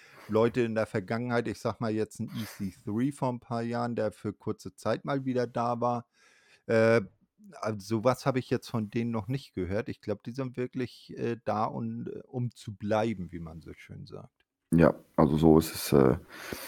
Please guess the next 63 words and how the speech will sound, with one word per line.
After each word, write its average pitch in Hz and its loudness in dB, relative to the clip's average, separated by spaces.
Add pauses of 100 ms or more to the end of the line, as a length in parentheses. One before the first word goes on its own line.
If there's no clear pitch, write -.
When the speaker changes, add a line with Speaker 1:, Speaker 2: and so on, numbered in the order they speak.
(680)
Speaker 2:
so 127 12
ist 131 12
es - -2
auch, 104 6
was 117 4
man 113 4
in 110 4
den 107 4
News 117 4 (160)
hört. 101 2 (100)
Also, 82 0 (260)
äh, 52 -2
es - -10
wird - 4
auch 95 10
nichts 92 6
gemunkelt, 87 4
dass 82 4
es 90 -8
in 87 4
die 85 6
eine 85 6
Richtung 85 4
geht, 80 6
dass 80 2
sie - -2
zurück 80 6
zur - 6
R 69 10
O 73 8
H 62 6
gehen. 90 6 (320)
Stand - 6
jetzt. - 4 (800)
Äh, 69 2 (720)
sag - 10
niemals 92 6
nie, 98 6
weil 85 10
wenn 85 6
wir's, 82 -2
wenn 90 6
wir's 87 2
jetzt - -4
fix - 0
sagen, 90 10
dann, 85 4
äh, 76 2
beenden 87 6
wir 90 6
nachher 90 6
die 73 0
Aufnahme 92 6
und 85 4
dann 82 6
wechseln - 2
alle 82 4
zu - 0
R 73 6
O 78 8
H. 82 10
Speaker 1:
<laughs> 165 4
Genau. 113 0